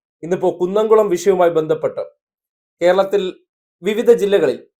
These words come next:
യൂത്ത് കോൺഗ്രസിന്റെ നേതൃത്വത്തിൽ പ്രതിഷേധ സമരങ്ങൾ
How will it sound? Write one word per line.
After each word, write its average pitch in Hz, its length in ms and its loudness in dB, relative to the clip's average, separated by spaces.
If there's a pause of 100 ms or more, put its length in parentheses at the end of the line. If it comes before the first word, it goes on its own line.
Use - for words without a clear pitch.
യൂത്ത് 208 260 0
കോൺഗ്രസിന്റെ 185 460 0 (100)
നേതൃത്വത്തിൽ 165 520 -2 (360)
പ്രതിഷേധ 180 420 -2 (120)
സമരങ്ങൾ 143 420 0